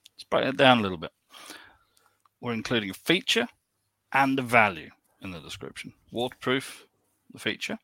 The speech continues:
but keeping your laptop safe is the actual value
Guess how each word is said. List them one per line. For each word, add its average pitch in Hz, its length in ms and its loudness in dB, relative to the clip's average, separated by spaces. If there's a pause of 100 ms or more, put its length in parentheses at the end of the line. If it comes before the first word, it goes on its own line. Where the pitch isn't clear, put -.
(460)
but - 120 -8
keeping 165 300 0
your 123 160 2
laptop - 480 0
safe - 320 -8
is - 140 -14
the - 120 -14 (140)
actual 143 420 -8
value 104 600 0